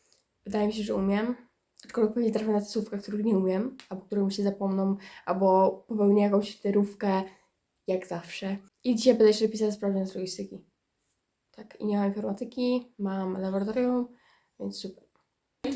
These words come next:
Jest tak, tak, muszę pokazać trochę. <laughs> Tak, robię tylko dlatego, żeby cukier rozsądził.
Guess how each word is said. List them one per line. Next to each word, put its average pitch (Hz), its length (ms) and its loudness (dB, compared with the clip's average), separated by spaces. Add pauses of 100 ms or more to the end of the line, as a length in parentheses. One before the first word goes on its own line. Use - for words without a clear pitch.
(1900)
Jest 220 240 -16
tak, 220 180 -10
tak, 220 120 -8 (160)
muszę 214 160 -16 (340)
pokazać 233 360 -14 (220)
trochę. 233 340 -10 (2250)
<laughs> 294 1080 2 (1120)
Tak, 233 260 -10
robię 247 220 -8
tylko 240 300 -14
dlatego, 233 520 -14
żeby 226 400 -10 (500)
cukier 233 380 -16
rozsądził. 226 500 -16